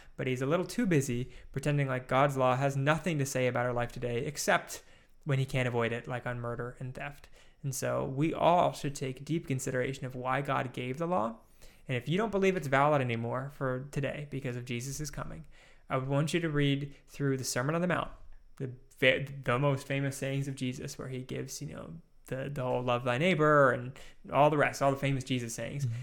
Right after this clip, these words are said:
Speaker 1: In there, right before he gives all the Sermon on the Mount, he expressly says, "I, Jesus, did not come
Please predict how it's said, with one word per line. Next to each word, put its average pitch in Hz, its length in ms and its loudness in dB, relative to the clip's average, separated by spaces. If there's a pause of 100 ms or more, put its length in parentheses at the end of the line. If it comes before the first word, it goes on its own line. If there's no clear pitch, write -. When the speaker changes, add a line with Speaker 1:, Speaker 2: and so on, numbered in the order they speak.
(240)
Speaker 1:
In 180 180 2
there, 120 220 2
right 127 160 0
before 151 300 -2
he 170 120 -2
gives 143 260 -2
all 127 140 2
the 127 80 -4
Sermon 135 240 -4
on 127 60 -2
the 120 40 0
Mount, 120 140 -2
he 139 140 2
expressly 139 640 -4
says, - 340 -10 (360)
"I, 139 340 4
Jesus, 131 340 -6
did 127 240 -4
not 131 400 2
come 135 340 -4